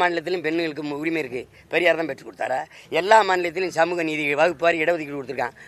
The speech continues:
பெரியார் தான் பெற்றுக் கொடுத்தாரா? இங்க மட்டும் அதே தான், பெரியார் தான், பெரியார் தான். அப்பதான் இது ஓயாம இந்த புண்ணை சொரியிறானே, இதுல என்ன இருக்குன்னு பார்க்க வேண்டியது இருக்கு. இப்ப எங்க முன்னோர்கள்ல யாரு வகுப்பாரி பிரதிநிதித்துவத்துக்கு எதிரா இருந்தது?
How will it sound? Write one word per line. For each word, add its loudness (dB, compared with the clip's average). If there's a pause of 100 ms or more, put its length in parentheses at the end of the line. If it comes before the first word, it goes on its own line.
(120)
பெரியார் 6
தான் -2
பெற்றுக் -8
கொடுத்தாரா? -2 (420)
இங்க 6
மட்டும் 2 (120)
அதே 4
தான், -12 (260)
பெரியார் 4
தான், -8 (200)
பெரியார் 6
தான். -6 (380)
அப்பதான் 0
இது -4 (120)
ஓயாம 2
இந்த -8 (100)
புண்ணை -6
சொரியிறானே, 0
இதுல 0
என்ன -2
இருக்குன்னு -6
பார்க்க -6
வேண்டியது -12
இருக்கு. -14 (2750)
இப்ப 2 (120)
எங்க 4 (100)
முன்னோர்கள்ல 2 (120)
யாரு 6 (680)
வகுப்பாரி 6
பிரதிநிதித்துவத்துக்கு -4
எதிரா 2
இருந்தது? -14